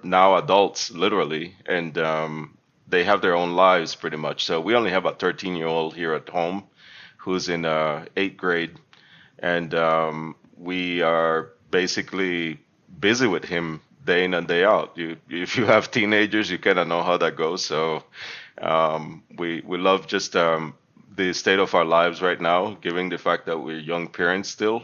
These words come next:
At least I consider myself to be young at forty-seven. <laughs> And, uh, you know, we just try to,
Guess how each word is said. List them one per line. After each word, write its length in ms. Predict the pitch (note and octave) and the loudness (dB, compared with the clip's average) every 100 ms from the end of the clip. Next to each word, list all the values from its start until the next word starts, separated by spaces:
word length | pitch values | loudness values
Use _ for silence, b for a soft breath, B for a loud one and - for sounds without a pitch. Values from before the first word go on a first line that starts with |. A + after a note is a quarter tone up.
| - | -6
At 200 | - D#2 | -4 -4
least 240 | D#2+ E2+ F2+ | -4 -4 -2
I 60 | |
consider 440 | E2 E2 D2 C3 A#2 | -2 -4 0 2 4
myself 400 | F2 E2 F2 E2 | 2 0 -2 -4
to 80 | F#2 | -6
be 120 | D#2+ | -8
young 300 | D#2+ D#2+ E2+ | -2 -2 0
at 100 | E2+ | -2
forty-seven. 720 | - F#2 E2 - F2+ F2 G3+ - B B - F#5+ A5 - | 0 -2 0 2 2 2 0 -6 B B 0 0 2 0
<laughs> 640 | - - - - - - | 0 -4 -2 -2 -4 4
And, 340 | G#2 G#2 G#2 | 6 6 6
uh, 540 | G2+ F#2+ G2 F#2+ F#2+ F#2+ - - | 6 8 8 6 4 0 -4 -8
you 180 | E2 G#2 | 0 2
know, 240 | G2 F2+ | 4 2
we 220 | F2+ F#2 F#2+ | 2 0 0
just 240 | G#2 - | 0 2
try 220 | A2 G#2 | 4 6
to, 480 | G2+ G2+ F#2+ F2+ F2 | 4 0 0 0 -4